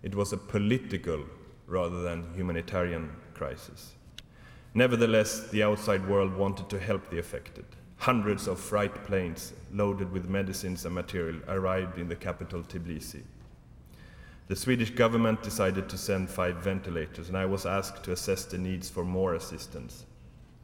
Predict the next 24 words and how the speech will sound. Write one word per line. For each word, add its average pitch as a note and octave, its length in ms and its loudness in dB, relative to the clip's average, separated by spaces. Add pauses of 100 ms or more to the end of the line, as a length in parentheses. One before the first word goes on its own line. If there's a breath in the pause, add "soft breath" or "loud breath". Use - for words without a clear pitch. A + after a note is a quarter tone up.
(600 loud breath)
As - 160 2
I A#2 100 10
att-, B2 380 8
attended C3+ 420 6
a C3 60 10
U A#2+ 240 8
N A#2 160 8
meeting, A2 480 2 (400)
I G2 140 0
got G2+ 380 0
a - 20 -2
bit G#2 340 -2
tired F#2+ 320 2
of F#2 140 0
the G2 80 0
discussions F2+ 640 -4
and F2+ 100 -2
decided F2+ 460 -2
to F#2 80 -6
leave F2+ 320 -2 (100)
early F2 340 -2 (1040)
and F#2 140 -2
stepped - 360 -2
outside F2 500 0